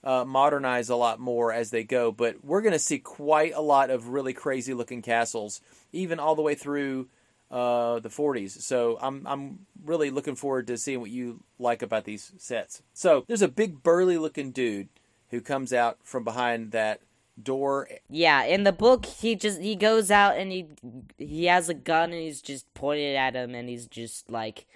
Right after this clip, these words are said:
Speaker 2: "I'm gonna, I, I'm gonna kill you one way or another."
Speaker 1: Yeah, the, w-, uh, well, the thing is, if the guy had pulled out a gun, you'd be, you, your, your mind would go, "Okay, threat level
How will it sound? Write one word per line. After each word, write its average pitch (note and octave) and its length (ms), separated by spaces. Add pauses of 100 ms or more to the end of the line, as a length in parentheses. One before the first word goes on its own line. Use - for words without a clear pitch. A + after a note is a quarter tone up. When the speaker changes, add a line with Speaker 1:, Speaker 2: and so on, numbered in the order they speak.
(600)
Speaker 2:
"I'm D#3 200
gonna, C3+ 400
I, C#3+ 160 (100)
I'm D3+ 120
gonna C#3+ 200
kill C#3+ 240
you C3+ 180
one C3 240
way B2+ 200
or A#2+ 80
another." A2+ 420 (180)
Speaker 1:
Yeah, E3 360
the, D#3+ 180
w-, D#3+ 280
uh, B2+ 180
well, D#3 180
the C#3+ 80
thing F#3+ 240
is, E3 340 (520)
if E3 180
the G3+ 100
guy A3 200
had G#3 240
pulled F#3+ 180
out E3 100
a D3 60
gun, C#3+ 540
you'd D3 160
be, F3 80
you, D#3 240
your, D#3 400
your D3 160
mind E3 340
would C#3+ 180
go, C3+ 360 (400)
"Okay, C#3+ 560 (200)
threat F3+ 380
level E3 540